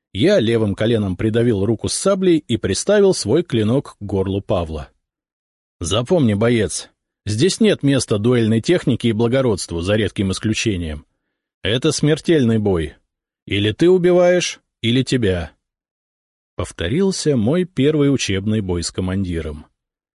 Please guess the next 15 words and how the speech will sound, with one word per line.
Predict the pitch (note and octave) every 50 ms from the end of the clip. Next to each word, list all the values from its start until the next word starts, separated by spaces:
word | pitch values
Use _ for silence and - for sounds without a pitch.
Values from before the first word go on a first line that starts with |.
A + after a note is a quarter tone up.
| _ -
Мой | - A#2 D3 E3+
монолог — | E3+ E3+ F3 F3+ F#3 F#3+ G#3+ A3+ G#3+ - - _ _ _ _ _ _ -
это | A#2+ - A#2
повтор | - - B2+ - - - F#3+ G3+ F3+
того, | - - G#2 G#2+ C3+ E3+
что | E3 - - F#2+ F#2+
он | G#2 A#2+ B2+
сказал | - - - F#2 F#2 F#2+ G2 G#2 G2+
мне. | F#2+ F2+ F2 D#2+ D2+ C#2+ - _ _ _ _ _ _ _ _ _ _ _ _ -
Я | - E2 F2
поднялся | - E2+ F2 F2+ A#2+ D3 F#3 G3 - - F3+ E3+ E3 _ _ _ _ _ _ -
и | D3 G#3
протянул | G#3+ - F#3 E3 - - G#2 F#2 G2 G#2+ C3 C#3 B2
руку | F#2+ F#2+ F#2 - - G#2+
Павлу. | - - F#2+ F2 D#2+ D#2 D#2 - -